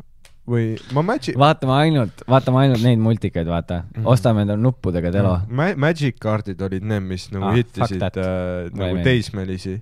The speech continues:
Speaker 1: Aga
Speaker 2: Jaa.
Speaker 1: ma ei olnud kunagi, ma mängisin, mul oli oma mingi dekk, aga ma ei olnud kunagi nii into them kui, äh, Yu-Gi-Oh! kaardid.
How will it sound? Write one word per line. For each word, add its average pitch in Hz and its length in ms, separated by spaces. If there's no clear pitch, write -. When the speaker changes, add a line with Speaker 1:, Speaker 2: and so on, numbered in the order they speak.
Speaker 1:
Aga 107 280
Speaker 2:
Jaa. 87 240
Speaker 1:
ma 123 120
ei 131 80
olnud 127 240
kunagi, 110 340
ma 117 140
mängisin, 147 640
mul 120 200
oli 131 200
oma 131 240
mingi 101 260
dekk, - 420
aga 95 320
ma 104 120
ei 110 60
olnud 110 120
kunagi 107 400
nii 107 200
into 98 340
them 92 320
kui, 87 360
äh, 85 420
Yu-Gi-Oh! 92 440
kaardid. 95 380